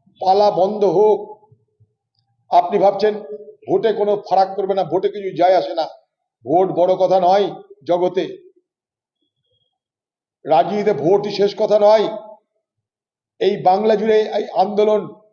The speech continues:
তাদের যে বঞ্চনা, তাদের যে যন্ত্রণা, সেটাকে অনুধাবন করুন। আপনি বসাচ্ছেন নবান্নে, আর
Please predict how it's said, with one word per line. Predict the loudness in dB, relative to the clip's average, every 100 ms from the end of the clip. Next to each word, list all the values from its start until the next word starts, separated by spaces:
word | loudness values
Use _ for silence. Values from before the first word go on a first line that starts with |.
| _ _ _ _ _ _ _ -2
তাদের | 0 0 0
যে | -2
বঞ্চনা, | 0 0 0 0 0
তাদের | 2 0 0
যে | -2
যন্ত্রণা, | 0 -2 0 0 2 0 -6 -18 _ _ _ _ _ _ -10
সেটাকে | -2 0 0 -2 -2
অনুধাবন | -2 0 0 0 0
করুন। | 0 0 -2 -8 _ _ _ _ _ _ _ _
আপনি | -2 -2 -4
বসাচ্ছেন | 0 0 2 0 0
নবান্নে, | 2 4 2 2 0 0 -4 -14 -20 -20 _ _ _ _ 0
আর | 2